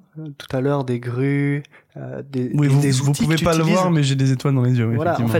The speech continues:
Speaker 1: fait, déjà, il y a ça, on voit que ça te passionne, tu pars directement dans, dans des détails que t'expliques assez bien, tu vois, tu vois.
Speaker 2: Ouais.
Speaker 1: Mais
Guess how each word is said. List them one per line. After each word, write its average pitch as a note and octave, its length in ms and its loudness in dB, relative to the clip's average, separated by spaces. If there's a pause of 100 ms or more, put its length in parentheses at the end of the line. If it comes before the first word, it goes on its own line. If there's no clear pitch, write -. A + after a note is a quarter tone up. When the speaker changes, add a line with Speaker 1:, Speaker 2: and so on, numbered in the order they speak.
Speaker 1:
fait, A#2 60 -12
déjà, C#3+ 240 0
il C3+ 40 -4
y B2+ 60 -2
a B2 60 -2
ça, G3 240 -2
on C#3+ 80 0
voit C#3+ 180 0
que - 100 -12
ça B2 140 -6
te - 60 -14
passionne, F3 540 -2
tu C3+ 120 -12
pars C3 220 -4
directement D3 540 -4
dans, C3 180 -4
dans C3 160 -4
des C3+ 100 -2
détails F#3 300 0
que C#3+ 80 -4
t'expliques - 360 -6
assez B2 160 -4
bien, G3 220 -2
tu - 180 -12
vois, D3+ 220 -4
tu - 100 -8
vois. F#3+ 140 -4 (140)
Speaker 2:
Ouais. G#2+ 160 0 (240)
Speaker 1:
Mais C#3 640 -2